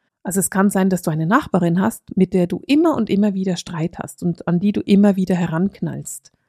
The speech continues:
Das ist kein Problem, weil du wirst ihr einfach nicht mehr begegnen.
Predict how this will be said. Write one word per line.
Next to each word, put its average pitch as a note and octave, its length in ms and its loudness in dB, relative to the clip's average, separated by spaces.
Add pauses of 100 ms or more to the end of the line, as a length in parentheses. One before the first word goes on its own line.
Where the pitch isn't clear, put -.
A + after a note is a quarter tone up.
(120)
Das - 180 -8
ist - 120 -8
kein E3 180 -4
Problem, G#3+ 380 0
weil D#3 120 -2
du E3+ 140 -4
wirst A3+ 240 2
ihr G#3+ 140 -2
einfach F3 280 -4
nicht - 240 -8
mehr G3+ 100 -4
begegnen. A#3 540 -4